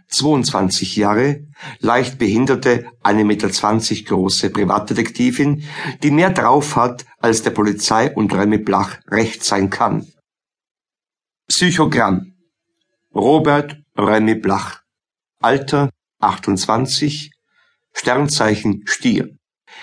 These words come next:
Familienstand: geschieden, besondere Kennzeichen:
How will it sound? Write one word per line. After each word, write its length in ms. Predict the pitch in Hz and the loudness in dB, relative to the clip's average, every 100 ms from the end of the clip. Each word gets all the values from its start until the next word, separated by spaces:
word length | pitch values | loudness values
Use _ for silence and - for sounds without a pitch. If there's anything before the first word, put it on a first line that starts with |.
| - - _ - | -20 -20 _ -4
Familienstand: 960 | 147 196 185 156 - 117 120 120 - _ | 0 2 2 2 0 0 0 -2 -8 _
geschieden, 800 | - 101 - 110 110 117 117 117 _ _ _ | -2 -2 0 0 2 0 0 -4 _ _ _
besondere 440 | 107 117 107 104 | 2 4 4 2
Kennzeichen: 800 | 101 120 143 - 113 110 - 107 | 0 0 0 0 0 0 -2 -6